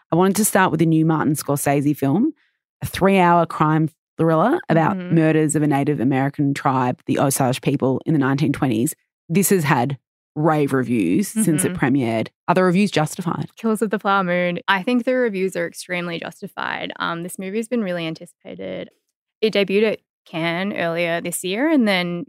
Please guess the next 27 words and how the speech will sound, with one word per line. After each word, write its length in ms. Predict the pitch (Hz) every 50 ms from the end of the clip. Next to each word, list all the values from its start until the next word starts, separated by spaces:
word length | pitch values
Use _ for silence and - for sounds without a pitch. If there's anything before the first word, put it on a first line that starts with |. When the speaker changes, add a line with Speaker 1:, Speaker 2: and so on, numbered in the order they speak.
| _
Speaker 2:
kind 400 | - - - 185 170 165 165 175
of 80 | 180 175
didn't 220 | 185 190 190 151 165
screen 460 | - - - 196 185 175 185 190 202
anywhere. 580 | - - 226 240 247 254 247 262 302 339 339 -
Um, 280 | - 190 185 185 180 -
I 80 | - 180
know 160 | 185 185 185
the 120 | 180 185 170
programmers 520 | - - 180 170 180 180 180 180 180 -
at 100 | - -
Telluride 420 | - 190 180 180 185 185 180 175
wanted 240 | 185 190 185 190 185
to 80 | - 185
get 160 | 202 202 202
it 120 | 226 208
and 120 | 208 185 175
they 80 | 175
weren't 180 | 175 170 185 -
able 220 | - 180 - 226
to, 240 | 220 - 277 285 285
so 120 | - - 180
that 140 | 190 180 170
was 220 | 185 170 165 -
kind 240 | - - 175 165 170
of 80 | 190
a 60 | 175